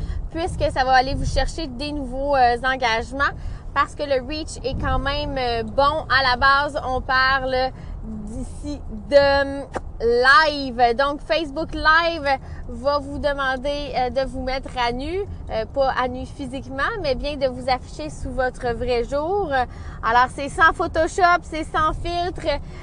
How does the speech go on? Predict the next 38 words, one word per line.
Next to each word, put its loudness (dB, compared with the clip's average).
Euh, 8
évidemment, 2
maintenant, 2
on -4
a -4
même -2
la 4
possibilité -4
de 0
mettre -4
les, 0
euh, 2
les -4
masques 2
personnalisés -2
un -6
peu 0
à 6
la 4
manière 0
de 0
Snapchat, 0
mais -2
on 0
va 6
vraiment 0
aller -2
ouvrir, -4
euh, 2
l'opportunité -2
des, -2
aux -2
gens -2
d'entrer 0
en 0
relation 0
avec 0
nous -4